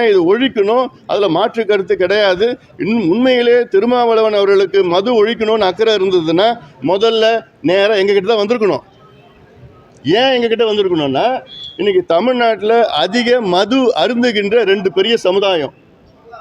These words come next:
ஒன்று வன்னியர் சமுதாயம், ரெண்டாவது பட்டியலின சமுதாயம். இந்த ரெண்டு சமுதாயம் சேர்ந்துச்சுன்னா தமிழ்நாட்டு மக்கள் தொகையில நாற்பது விழுக்காடு இருக்கிறாங்க. இந்த ரெண்டு சமுதாயம் மதுவுல அடிமையாகி கொண்டு முன்னேற்றம் இல்லாமல் இருக்கின்ற ரெண்டு பெரிய சமுதாயங்கள்.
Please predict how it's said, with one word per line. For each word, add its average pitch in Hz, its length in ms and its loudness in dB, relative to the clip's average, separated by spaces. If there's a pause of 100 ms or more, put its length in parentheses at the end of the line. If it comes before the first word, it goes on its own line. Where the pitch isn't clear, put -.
(220)
ஒன்று 208 360 0
வன்னியர் 208 400 0
சமுதாயம், 190 400 0
ரெண்டாவது 214 380 0
பட்டியலின 202 460 0
சமுதாயம். 160 500 -4 (640)
இந்த 190 180 0
ரெண்டு 196 160 0
சமுதாயம் 214 460 0
சேர்ந்துச்சுன்னா 208 420 0
தமிழ்நாட்டு 208 480 0
மக்கள் 196 320 -2
தொகையில 202 260 0
நாற்பது 180 360 0
விழுக்காடு 202 440 0
இருக்கிறாங்க. 165 420 -2 (600)
இந்த 180 140 -2
ரெண்டு 240 340 2
சமுதாயம் 240 680 2
மதுவுல 226 680 2 (120)
அடிமையாகி 220 680 0
கொண்டு 196 300 0 (320)
முன்னேற்றம் 233 520 0
இல்லாமல் 226 320 0
இருக்கின்ற 220 340 -2
ரெண்டு 202 220 0
பெரிய 214 260 0
சமுதாயங்கள். 214 560 -2